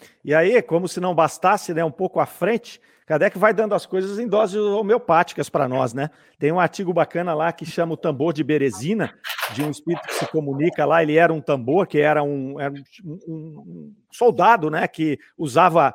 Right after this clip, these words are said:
o tambor pra poder se comunicar com a tropa, e aí esse espírito, é, Kardec vai fazendo um, um, um question-, alguns questionamentos pra ele, em determinado momento ele fala, "Não, mas como é que você chegou aqui?" Ele falou, "Não, teve um espírito aqui, um bom espírito, ele só faz o bem,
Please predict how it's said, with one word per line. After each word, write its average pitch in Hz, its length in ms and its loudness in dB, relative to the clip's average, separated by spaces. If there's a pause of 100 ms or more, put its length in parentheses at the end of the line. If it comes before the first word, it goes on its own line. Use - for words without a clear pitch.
(200)
o 147 120 -6
tambor 165 420 0
pra 170 100 2
poder 156 300 0
se - 100 -14
comunicar 160 480 -2
com 160 120 0
a 147 40 4
tropa, 180 480 0 (320)
e 156 140 2
aí 170 140 8
esse 220 180 4
espírito, 202 680 0 (220)
é, 147 160 2
Kardec 175 380 2
vai 175 160 6
fazendo 170 400 2
um, 170 160 -8
um, 165 120 -12 (120)
um 135 40 -14
question-, 175 380 -4
alguns 156 300 -2
questionamentos 170 560 -4
pra 160 180 0
ele, 220 200 2
em 202 120 -6
determinado 190 420 0
momento 185 280 -2
ele 202 100 -4
fala, 185 160 0
"Não, 214 80 2
mas 175 240 -4 (260)
como 240 140 -4
é - 40 -4
que - 40 -8
você 247 100 -8
chegou 190 320 2
aqui?" 147 220 -2
Ele 127 120 -4
falou, 226 180 -6
"Não, 202 100 0
teve 170 220 -4
um 247 80 -4
espírito 208 520 -4
aqui, - 200 -4
um 220 100 -4
bom 180 180 0
espírito, 190 440 -6
ele 185 100 0
só 220 180 2
faz 214 380 -2
o 240 60 -4
bem, 185 340 0